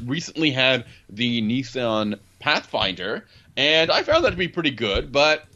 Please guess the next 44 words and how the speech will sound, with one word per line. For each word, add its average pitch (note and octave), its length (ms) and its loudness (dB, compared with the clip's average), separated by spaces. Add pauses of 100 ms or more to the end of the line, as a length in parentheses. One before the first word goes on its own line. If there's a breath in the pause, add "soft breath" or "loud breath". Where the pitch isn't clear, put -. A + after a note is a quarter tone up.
(140)
one F3 240 -2
of C#4 60 4
the A#3 80 0
best D#3 320 2
cars D#3+ 380 0
in F3+ 140 0
this F3 140 -2
class C#3+ 420 0
in C#3 60 -6
terms G#3+ 200 -10
of D#4 60 -20
sales B2+ 640 0
is B3 220 -6
the A#3 120 -8
Toyota E3 380 2
Highlander, A#2 600 -2 (340 soft breath)
and D3 280 4
I D3 60 4
had E3 160 0
to D#3+ 60 -10
see E3 160 -8
how D3 100 2
the B2 100 -6
new B2+ 120 -6
Highlander A#2 320 -4
has - 100 -8
been, G2 500 -6
um, F#2+ 340 -2
updated, G#3+ 420 4
how A#2+ 200 2
it A2+ 140 -4
feels F3+ 320 -2
these D#3+ 180 -8
days. D3 400 0 (300 soft breath)
I B2 60 0
had C3+ 120 4
a B2 120 2
fully D3 340 0
loaded D3 500 4
model. A#2 380 2
It's G#2+ 180 -6
known A#2+ 220 -2
as A#2+ 120 -6
the G#2+ 300 0